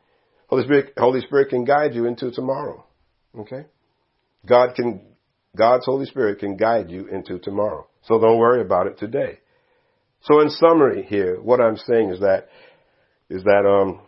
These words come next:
I'm not saying that we don't need to assemble ourselves in a church to worship. I'm not saying that at all, that we don't need to assemble ourselves in, in a, in a, uh, church to worship. Because the Word of God does say, "Do not forsake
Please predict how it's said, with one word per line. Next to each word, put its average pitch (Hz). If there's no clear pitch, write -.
I'm 120
not 151
saying 139
that 113
we 113
don't 110
need 117
to 98
assemble 113
ourselves 90
in 90
a 85
church 95
to 90
worship. 87
I'm 85
not 110
saying 92
that 95
at 90
all, 82
that 90
we 87
don't 90
need 101
to 85
assemble 92
ourselves 82
in, 78
in 82
a, 80
in 80
a, 85
uh, 76
church 82
to 85
worship. 95
Because 107
the 107
Word 123
of 113
God 107
does 139
say, 120
"Do 101
not 110
forsake 110